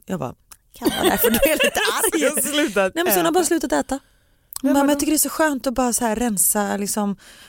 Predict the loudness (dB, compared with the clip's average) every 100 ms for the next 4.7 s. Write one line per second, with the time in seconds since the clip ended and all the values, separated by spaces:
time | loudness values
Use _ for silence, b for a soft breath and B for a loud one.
0 | B -2 0 0 0 0 2 0 -2 -2
1 | -4 -6 -12 -14 _ -8 -4 -6 -8 -4
2 | -4 0 0 2 0 2 2 2 -2 0
3 | 0 0 0 0 -2 -6 -8 -8 -8 -10
4 | -10 -10 -8 -8 -6 -8